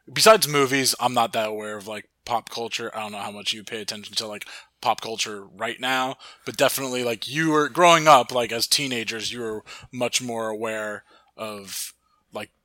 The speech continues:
the bands that were popular at the time and that kind of stuff. I had no idea that this was,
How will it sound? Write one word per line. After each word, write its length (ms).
the 100
bands 380
that 100
were 100
popular 480
at 80
the 100
time 360
and 100
that 160
kind 160
of 80
stuff. 300
I 100
had 120
no 160
idea 440
that 240
this 240
was, 680